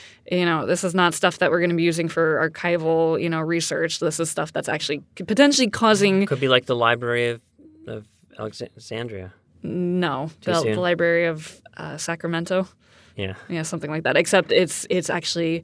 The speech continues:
Speaker 1: potentially, uh,
Speaker 2: Hey,
Speaker 1: becoming
Speaker 2: Alexandria, that was a
Speaker 1: hazardous.
Speaker 2: big tragedy. I'm not, you know.
Speaker 1: Okay.
Speaker 2: You know, we lost Sophocles' plays, we lost
Speaker 1: Oh, right. Yeah, so something like that.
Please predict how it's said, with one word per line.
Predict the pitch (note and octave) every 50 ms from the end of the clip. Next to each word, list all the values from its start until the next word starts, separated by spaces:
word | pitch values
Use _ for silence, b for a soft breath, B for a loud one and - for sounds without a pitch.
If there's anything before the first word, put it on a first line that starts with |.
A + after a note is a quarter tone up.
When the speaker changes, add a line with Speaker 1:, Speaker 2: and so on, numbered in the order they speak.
| b b b b b b -
Speaker 1:
potentially, | - F3+ - F3+ E3 - D#3+ D#3 D#3+ D#3+ D#3
uh, | C#3+
Speaker 2:
Hey, | - C4+ D#4+ C4 F#3
Speaker 1:
becoming | - - F3+ F#3 G3+ F3 D#3+ F#3+
Speaker 2:
Alexandria, | A#3+ C4 G3 F3+ D#3
that | C#3+ C3+
was | C#3+ D3
a | D3+
Speaker 1:
hazardous. | C#3+
Speaker 2:
big | F3 F3 E3 D#3+ _ _ _ _
tragedy. | - - G3 - B3 A3 - A2+ F#2+ F#2+
I'm | G#2
not, | A2+ C3 - - - - -
you | C3+ B2+
know. | G#2 G2 B2 C#3+ _ _ _ _ _ -
Speaker 1:
Okay. | C#4+ D#4 D4+ G#3 D#3 E3 F#3+ - -
Speaker 2:
You | - F#3+
know, | D3+ G#2+ B2 D3+ D#3+ - -
we | C#3 C3+
lost | B2 A#2 A2+ A#2 A#2+ - - - - -
Sophocles' | - G#2+ G2+ - - _ - - B2 A#2 A#2
plays, | _ - B2 A2+ A2+ A#2 B2 C3 B2+ B2+
we | A2
lost | G2+ G2+ G2 G2 F#2+ - - _ _ - _ _ _ _ - -
Speaker 1:
Oh, | F4+ G4+ D4 A#3 G3+ F#3 F3+
right. | G3 B3 C4+ A3+ D#3+ - - - - - _ _ _ _ _ _ _ -
Yeah, | E4 E4 C4
so | F3 - -
something | F#3 - G#3 F#3 - F#3 F3+
like | F3 E3 D#3+
that. | - B2+ A2+ G2 -